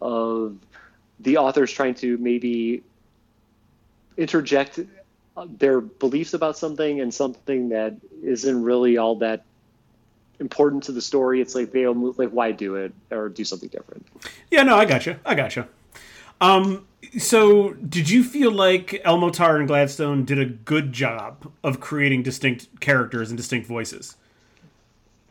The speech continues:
Speaker 1: Okay, I think it, it takes a while for me anyway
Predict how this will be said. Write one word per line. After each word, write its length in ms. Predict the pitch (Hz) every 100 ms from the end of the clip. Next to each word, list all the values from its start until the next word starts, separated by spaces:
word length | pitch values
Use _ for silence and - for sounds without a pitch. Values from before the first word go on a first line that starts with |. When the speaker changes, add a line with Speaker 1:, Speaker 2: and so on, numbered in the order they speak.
| - - - -
Speaker 1:
Okay, 320 | 147 - 104 - - -
I 80 |
think 320 | 156 196 240 254
it, 100 | -
it 120 | 170
takes 360 | - 170 - - 190
a 60 |
while 420 | 147 123 127 127
for 240 | 127 - 123
me 260 | 120 120
anyway 640 | 131 135 131 131 131 127